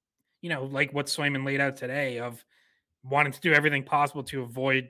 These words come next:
that f-, having that feeling again, they, you know, they should have enough guys who can kinda rally around that. Um,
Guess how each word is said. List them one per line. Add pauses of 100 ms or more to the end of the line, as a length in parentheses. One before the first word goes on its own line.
(140)
that
f-,
having
that
feeling
again, (1200)
they, (120)
you
know, (760)
they
should
have
enough
guys
who
can
kinda (720)
rally
around
that. (640)
Um,